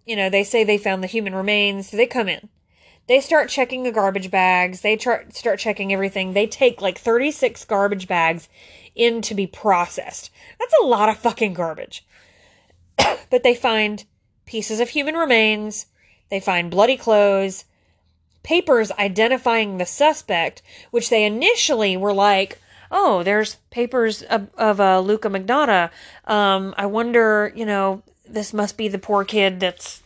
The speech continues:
you know, oh, this has gotta be the guy that's, that's gone. His apartment is in this building over here. Let's go look at it."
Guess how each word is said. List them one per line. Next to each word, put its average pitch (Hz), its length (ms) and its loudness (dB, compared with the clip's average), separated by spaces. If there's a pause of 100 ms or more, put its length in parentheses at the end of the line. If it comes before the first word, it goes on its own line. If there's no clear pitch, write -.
you 220 80 -14
know, 190 260 -10
oh, 214 240 4
this 190 200 -8
has 202 100 -8
gotta 190 200 -2
be 190 100 -4
the 185 80 -8
guy 180 180 0
that's, - 300 -14 (180)
that's - 360 -12 (260)
gone. 196 480 0 (480)
His 226 180 4
apartment 220 640 0
is 208 140 -6
in 190 140 -4
this 180 160 -10
building 285 400 -2
over 180 220 -2
here. 170 380 -4 (600)
Let's 233 180 -4
go 214 100 4
look 196 220 0
at - 140 -8
it." 78 120 -12